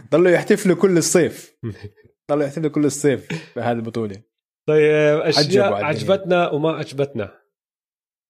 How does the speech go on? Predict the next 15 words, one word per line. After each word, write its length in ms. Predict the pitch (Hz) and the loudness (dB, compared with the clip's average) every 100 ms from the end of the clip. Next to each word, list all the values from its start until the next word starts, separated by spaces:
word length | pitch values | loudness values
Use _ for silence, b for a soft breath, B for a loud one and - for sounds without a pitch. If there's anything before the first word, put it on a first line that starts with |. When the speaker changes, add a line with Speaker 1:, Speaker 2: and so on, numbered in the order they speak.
| _ _ _ _ _ _ _ _ _ _ _ _ _ _ _ _ - | _ _ _ _ _ _ _ _ _ _ _ _ _ _ _ _ 0
Speaker 1:
سريعا 340 | 151 151 113 | 2 2 0
راح 200 | 113 117 | -2 -4
أحكي 240 | 117 - | -4 -8
فيها 460 | 104 135 120 123 131 | -2 0 2 2 2
هاي. 260 | 131 127 - - | 2 -2 -10 -18
اللي 140 | - | -10
حبيته 460 | - 113 139 160 123 | -4 0 2 2 0
كتير 540 | - 147 135 131 - _ _ _ | 0 2 2 0 -10 _ _ _
كان 280 | 123 120 113 | -2 -2 -2
دفاع 380 | 104 - 151 123 | -6 2 2 2
الميامي 420 | 120 117 120 113 | -2 -4 -4 -4
هيت. 300 | 104 98 _ _ | -8 -10 _ _
كان 160 | 110 | -6
جد 200 | 107 135 | -2 -2
دفاع 540 | 110 - 123 120 - | -2 2 4 4 0